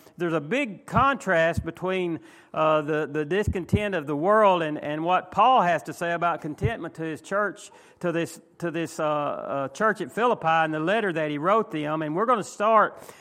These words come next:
down in verse ten. Last week we were in chapter four of, of,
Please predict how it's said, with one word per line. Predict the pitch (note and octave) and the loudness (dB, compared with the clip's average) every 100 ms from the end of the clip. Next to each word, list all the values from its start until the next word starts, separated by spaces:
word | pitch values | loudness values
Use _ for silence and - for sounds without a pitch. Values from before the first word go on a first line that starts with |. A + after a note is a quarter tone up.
| - D#3+ | -10 0
down | F3+ F#3+ | 2 2
in | E3+ | 2
verse | D3+ G3 - | 4 4 4
ten. | - G#3+ G#3+ D#3 D3 D#3+ - - _ _ _ _ _ _ | 6 6 6 -2 -2 -6 -12 -20 _ _ _ _ _ _
Last | C3 D#3+ A#3+ A3 G3+ | 4 6 6 4 2
week | A#3 B3+ - | 2 2 0
we | E3 | -2
were | D#3 D#3+ | 0 0
in | C#3+ | -2
chapter | - F3 D#3 D3 | -2 -2 -2 -8
four | - E3 F3 F#3 | -4 -2 0 0
of, | D3 B2 | 0 -2
of, | C#3 C#3 | -2 -2